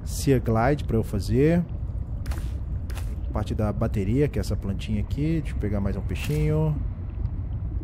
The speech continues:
Tá, eu ainda não consegui encontrar as algas.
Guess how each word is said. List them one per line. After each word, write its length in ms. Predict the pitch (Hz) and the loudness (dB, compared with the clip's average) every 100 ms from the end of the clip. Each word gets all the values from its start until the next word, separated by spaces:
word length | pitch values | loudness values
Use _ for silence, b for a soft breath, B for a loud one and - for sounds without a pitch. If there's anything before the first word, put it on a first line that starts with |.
| - - - - - - - - - - - - - - - - - - - - - - - - - - - - - - | -4 -4 -4 -4 -4 -4 -6 -6 -4 -4 -4 -6 -6 -4 -4 -4 -2 -2 -2 -4 -4 -4 -4 -4 -4 -4 -6 -4 -6 -2
Tá, 200 | 139 117 165 | 2 2 4
eu 120 | 190 | 4
ainda 140 | 247 | 4
não 140 | 254 254 | 4 4
consegui 480 | 254 - 190 147 | 2 2 2 2
encontrar 640 | 185 - 131 120 104 107 117 - - 82 - - - - - - - - - - - - - - - - - - - - - - - - - - - - | 2 2 2 2 2 4 4 2 0 0 0 -2 -4 -4 -4 -4 -2 -2 -4 -4 -4 -4 -4 -4 -4 -4 -4 -4 -4 -4 -6 -6 -4 -6 -6 -6 -4 -4
as 200 | 151 135 | -2 0
algas. 600 | 123 113 98 92 - - | 2 2 2 -2 -2 -6